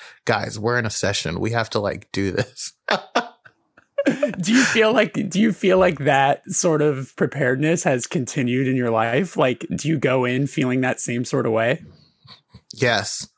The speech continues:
Speaker 1: I think everyone around me thinks I'm really chill and, like, a very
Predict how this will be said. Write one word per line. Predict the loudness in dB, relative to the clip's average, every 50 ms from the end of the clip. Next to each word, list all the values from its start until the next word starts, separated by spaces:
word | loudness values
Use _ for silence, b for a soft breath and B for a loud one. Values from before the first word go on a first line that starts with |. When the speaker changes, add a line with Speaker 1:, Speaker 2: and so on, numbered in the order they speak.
| _ -2
Speaker 1:
I | 0 0 0 0 0
think | 0 0 0 0 0 -2 -4 -6 -4 -2
everyone | 0 0 0 0 -2 -2 0 0 0 2 2 2 0 0 0 -2 -4 -6 _ _ _ _ _ _ _ _ _ _ _ -2
around | 0 2 2 2 2 2 2 2 2
me | 2 2 2 2 0 -2 -4 -8 _ _ _ _ _ _ _ _ _ _ -2
thinks | 0 0 0 0 0 0
I'm | 0 0 0 0
really | 0 0 0 0 0 -2
chill | -2 -2 -2 0 0 0 0 -2 -4 -6 -6
and, | -4 -4
like, | -2 -2 -2
a | -4
very | -2 -2 0 0 0 0 0 -2 -2 -4 -8